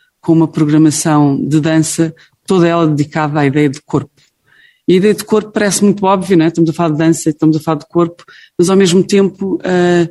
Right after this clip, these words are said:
esta pandemia e estes tempos que nós temos vividos têm, têm, têm-nos posto em causa, têm-nos feito questionar o que é isto, o que é que é um corpo saudável, o que é que é um corpo doente, o que é que é um corpo que pode estar presente e pode abraçar, o que é que é um corpo que não pode ver ninguém, porque pode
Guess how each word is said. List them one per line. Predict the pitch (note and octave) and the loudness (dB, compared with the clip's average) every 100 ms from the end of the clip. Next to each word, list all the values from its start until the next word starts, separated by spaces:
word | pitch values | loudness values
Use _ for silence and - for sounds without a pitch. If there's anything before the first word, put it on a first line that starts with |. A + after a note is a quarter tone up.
| - _ _ _ - | -6 _ _ _ -4
esta | F#3 - | -2 -2
pandemia | - F#3+ E3+ G3 G#3 F#3+ | 0 2 4 4 4 4
e | |
estes | F3+ - - | 2 0 -2
tempos | F#3 E3+ | 0 0
que | F#3 | 0
nós | F3 | 0
temos | F#3 E3 | 2 2
vividos | D#3 E3 F3+ F3 | 2 2 0 -2
têm, | - F#3 F#3 - | -2 2 2 0
têm, | F#3+ F3 | 0 0
têm-nos | F3+ F#3 F3+ - | 2 2 2 0
posto | F3+ E3+ F3+ | -4 -2 0
em | F3 | 0
causa, | F3+ F3 E3 E3 | 0 0 2 2
têm-nos | F3 E3+ | 2 0
feito | - E3+ - - | 0 -4 -4 -12
questionar | - F3 E3 E3 | -4 0 0 0
o | |
que | D#3 | 0
é | E3 | 0
isto, | D#3 - - | 0 -4 -10
o | |
que | D#3 | -10
é | |
que | - | -2
é | |
um | E3 | 0
corpo | D#3 F3 E3 E3+ - _ - - - _ | 0 -2 -2 -4 -20 _ -20 -20 -20 _
saudável, | - F#3 E3 G3 F#3+ G3 G3 | -8 -4 -2 0 0 -2 -2
o | G3 | -2
que | G3 | -2
é | |
que | E3+ | 0
é | F#3 | 0
um | E3+ | 2
corpo | F#3 - _ | 0 -4 _
doente, | F3+ F#3 F#3 E3+ F3 | -2 2 2 0 -6
o | |
que | - | -4
é | |
que | F3+ F#3 | -2 0
é | |
um | F#3 | 0
corpo | F#3 - | -2 -6
que | _ | _
pode | - - | -6 -6
estar | - F#3 | -4 -6
presente | - D#3+ F3+ E3 | -2 0 2 0
e | E3+ | 0
pode | E3 D#3+ | -2 -2
abraçar, | D#3 D3+ - F#3+ | -2 -2 -2 -2
o | F#3 | -2
que | |
é | F#3+ | -4
que | G3+ | -2
é | |
um | F#3+ | -2
corpo | - F3+ _ | -2 -4 _
que | - | 2
não | C4+ B3 | 2 4
pode | A3 F3+ | 0 0
ver | F3+ | 2
ninguém, | F#3+ F3 E3+ F3 E3+ - - _ _ | 4 4 4 0 -2 -14 -20 _ _
porque | - - - | -10 -8 -4
pode | F3+ E3+ | -2 -2